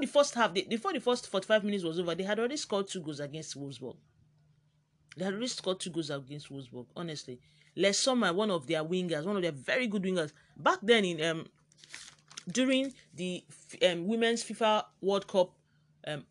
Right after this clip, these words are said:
competitions in two thousand and nineteen, Les Sommer was great. Like, she was everywhere for the French national side, national team. Even their, their, their captain, Wendy Renard. Wendy Renard is a captain for Lyon. She's also the captain for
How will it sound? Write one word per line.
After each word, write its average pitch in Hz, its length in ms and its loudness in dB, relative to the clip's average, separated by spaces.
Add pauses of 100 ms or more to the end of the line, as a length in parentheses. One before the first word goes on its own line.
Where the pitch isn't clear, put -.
competitions 175 560 -4
in 156 80 -10
two 185 100 -10
thousand 180 240 -2
and 160 140 -6
nineteen, 139 360 -8 (360)
Les 165 80 -6
Sommer 214 280 -2
was 160 260 -6
great. 139 400 -12
Like, 156 260 -6
she - 200 -6
was 170 320 -4
everywhere 214 440 0
for 160 160 -6
the 151 80 -6
French 170 400 -8
national 151 380 -8
side, 135 280 -8 (560)
national 175 440 -2
team. 151 240 -8 (380)
Even 311 420 6
their, 190 300 4 (120)
their, 180 340 4
their 160 400 -2
captain, - 500 -4 (240)
Wendy 185 360 2
Renard. 202 420 2
Wendy 220 220 4
Renard 269 320 4
is 180 120 -2
a 180 60 0
captain 208 400 0
for 175 160 -2
Lyon. 170 400 0 (240)
She's 170 200 -2
also 247 200 6
the 208 120 2
captain 185 420 0 (140)
for 165 420 2